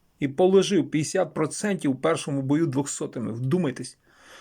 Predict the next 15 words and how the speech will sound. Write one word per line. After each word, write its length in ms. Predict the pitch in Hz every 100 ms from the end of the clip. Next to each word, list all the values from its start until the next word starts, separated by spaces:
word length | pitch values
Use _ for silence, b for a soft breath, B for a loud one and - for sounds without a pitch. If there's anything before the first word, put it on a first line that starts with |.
| B
куди 300 | - 151 190
ми 140 | 233 226
зайдемо 540 | 196 190 165 175 156
з 80 | -
такими 400 | 139 135 170 156
офіцерами, 640 | 139 143 - 180 180 147
з 60 | 123
таким 340 | 143 135 151
командним 520 | 131 143 156 143 127 127
словом? 500 | - 156 135 - - - -
Я 180 | 147 175
вже 200 | 180 190
навіть 380 | 185 165 139 147
не 100 | 131
кажу. 380 | 143 120 110